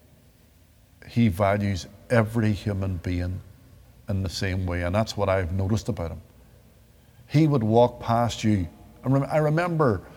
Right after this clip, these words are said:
way back when I <laughs> met him up in Belfast. And it was just after I met him for the first time, and, and he had sort of been very much into my story. And I went,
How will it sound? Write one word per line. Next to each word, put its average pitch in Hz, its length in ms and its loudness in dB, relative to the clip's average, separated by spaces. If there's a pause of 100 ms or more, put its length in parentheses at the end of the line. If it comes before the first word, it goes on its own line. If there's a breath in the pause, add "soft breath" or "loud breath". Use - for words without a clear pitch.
(640 loud breath)
way 127 240 6
back 120 300 4
when 110 100 2
I 110 180 4
<laughs> - 260 -4
met 156 280 2
him 120 140 -2
up 117 120 -6
in 98 100 2
Belfast. 104 600 -2 (960 loud breath)
And 127 100 2
it - 20 2
was 135 100 2
just 175 180 -2
after 135 240 6
I 120 80 4
met 107 160 4
him 113 60 0
for 107 100 -4
the 98 80 0
first 104 260 -2
time, 101 320 0
and, 101 160 -4 (160)
and 98 120 0
he 98 60 -2
had 90 140 -4
sort 101 220 0
of 90 100 0
been 90 360 -4 (260)
very 95 340 -2
much 95 240 -4
into 92 180 -2
my 90 220 0
story. 92 460 -4 (1200)
And 113 120 4
I 120 120 6
went, 107 320 0